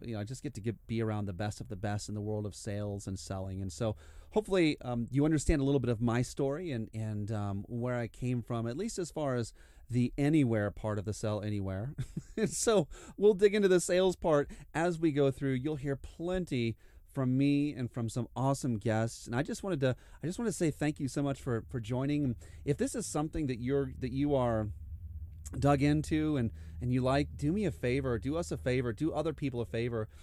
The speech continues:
and actually go into iTunes and rate the podcast. If you give it a four or five star rating or whatever, whatever it is that you can rate it there, um, all that does is it enables more people to actually see this podcast.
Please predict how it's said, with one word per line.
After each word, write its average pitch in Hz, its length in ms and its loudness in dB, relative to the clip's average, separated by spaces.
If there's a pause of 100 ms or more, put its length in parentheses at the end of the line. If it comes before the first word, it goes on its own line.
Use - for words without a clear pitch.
(200)
and 143 120 2
actually 226 320 -4
go 151 220 2
into 156 140 0
iTunes 170 760 -2
and 113 200 -2
rate 123 300 -2
the 127 80 -4
podcast. 156 800 -6 (400)
If - 60 -14
you 147 60 -10
give 208 100 0
it 165 60 2
a - 40 0
four 139 240 4
or 135 40 4
five 127 260 0
star 131 240 2
rating 120 260 2
or 107 80 0
whatever, 117 280 0
whatever 110 520 0
it 110 140 -6
is 110 160 0
that 101 80 -6
you 110 100 -2
can 104 160 -6
rate 104 200 -2
it 107 100 -6
there, 110 300 -2 (360)
um, 117 320 0
all 147 160 2
that 143 180 2
does 123 220 0
is 113 120 -4
it 117 120 -2
enables 117 480 -2
more 117 640 2
people 101 560 -6 (400)
to - 120 -8
actually 117 680 -2
see 120 640 -2
this 110 280 -6
podcast. - 840 -10